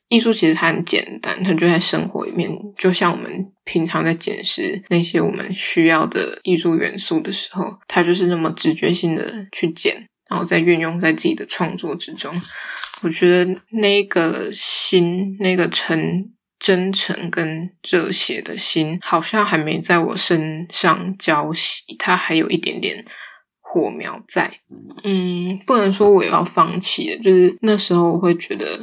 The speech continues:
干，我要，为什么要放弃创作？但回归于现实之后，我又会想说，为什么创作这么困难？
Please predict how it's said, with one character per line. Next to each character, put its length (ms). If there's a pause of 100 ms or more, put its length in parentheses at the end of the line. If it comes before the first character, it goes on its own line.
(120)
干， 260
我 120
要， 80
为 120
什 120
么 100
要 80
放 320
弃 380 (100)
创 300
作？ 340
但 320
回 180
归 240
于 60
现 260
实 220
之 180
后， 300
我 140
又 200
会 160
想 360
说， 320
为 200
什 180
么 320
创 220
作 200
这 120
么 180
困 420
难？ 180